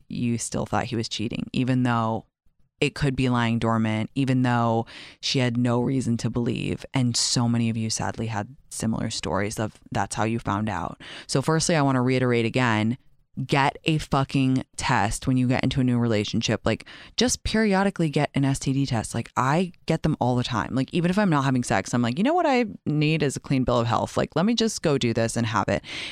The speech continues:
It's good for your records. I know I'm a Virgo and I'm obsessed with receipts and I'm obsessed with stuff, but it really is important. And I, God, I don't know, you guys. Maybe I'm a sucker, but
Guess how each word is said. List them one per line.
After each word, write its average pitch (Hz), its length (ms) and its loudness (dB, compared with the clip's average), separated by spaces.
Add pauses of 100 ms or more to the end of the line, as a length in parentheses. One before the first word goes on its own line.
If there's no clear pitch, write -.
(140)
It's - 200 -6
good 143 260 -2
for - 160 -4
your 131 160 0
records. - 540 -2
I 147 100 2
know 139 240 4
I'm 147 120 2
a 147 40 0
Virgo 131 420 0
and 127 80 2
I'm 120 100 2
obsessed 110 400 -2
with 117 120 -2
receipts 113 440 -2
and 113 80 0
I'm 110 160 0
obsessed 110 280 -6
with 120 120 0
stuff, 127 240 -2
but - 200 -2
it 131 120 0 (140)
really 127 280 2
is 113 180 -2
important. 113 600 -2
And 123 240 -2 (560)
I, - 140 -12 (240)
God, 135 400 -6 (300)
I 170 100 2
don't 240 160 4
know, 202 160 4
you 190 160 2
guys. 120 380 2 (720)
Maybe 170 360 2
I'm 220 120 2
a 220 40 2
sucker, 185 540 0
but 170 220 0